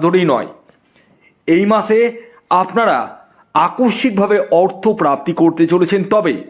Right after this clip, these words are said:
আপনার ব্যক্তিগত বার্থচার্টে রাহু গ্রহের অবস্থান কেমন রয়েছে সেটা দেখার প্রয়োজন রয়েছে। যদি রাহু গ্রহ শুভ থাকে, তাহলে definitely আপনারা আকস্মিক অর্থ প্রাপ্তি করবেনই করবেন,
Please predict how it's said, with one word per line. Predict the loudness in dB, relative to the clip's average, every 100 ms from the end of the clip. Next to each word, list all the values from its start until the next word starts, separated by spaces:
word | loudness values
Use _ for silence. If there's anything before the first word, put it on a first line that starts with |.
| -20 _ _ _ _ _ -4
আপনার | -2 0 -2 0 -2
ব্যক্তিগত | -2 -2 0 2
বার্থচার্টে | 2 0 0 0 2 2
রাহু | 2 0 -4 -2
গ্রহের | 0 0 0
অবস্থান | 0 0 -2 -2 -6 -2
কেমন | -2 0 2
রয়েছে | 2 2 0 0
সেটা | 0 0
দেখার | 0 -2 -4 0
প্রয়োজন | 0 0 2
রয়েছে। | 2 2 -4 -8 -20 _ _ _ _
যদি | -2 0 2 2 2
রাহু | 0 -2
গ্রহ | 2 2 0
শুভ | -2 -2 -2
থাকে, | -2 -2 0
তাহলে | 0 0 0
definitely | 0 0 0 -2 -4 -10 _ _ _ _ _ _
আপনারা | -4 -2 0 2 0 -2 -8 -20 _ -4 -2
আকস্মিক | 0 -2 -2 -6 -6 0 0
অর্থ | 0 -2
প্রাপ্তি | 0 -2 -2 -2 -2 -4 -14 _ -2
করবেনই | 0 0 0 0
করবেন, | 0 -4